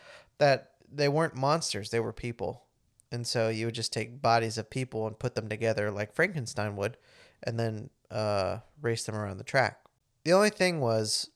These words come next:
whenever we were developing it and, you know, playing it and stuff like that, we were like, "That's a little too serious." Like, what, that's a little, that's, uh, it didn't sort of, it didn't seem to have, like, any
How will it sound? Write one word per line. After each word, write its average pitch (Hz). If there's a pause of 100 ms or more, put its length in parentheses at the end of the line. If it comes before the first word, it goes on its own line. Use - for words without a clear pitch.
(200)
whenever 139
we 131
were 123
developing 117
it 101
and, 107 (120)
you 113
know, 107
playing 110
it 107
and 107
stuff -
like 110
that, 107 (260)
we 160
were 175
like, 165
"That's 220
a 330
little 311
too -
serious." - (160)
Like, 131
what, 135
that's 147
a 165
little, 156 (120)
that's, 135
uh, 117 (180)
it 151
didn't 196
sort 196
of, -
it 165
didn't 185
seem 185
to 165
have, 156
like, 139
any 123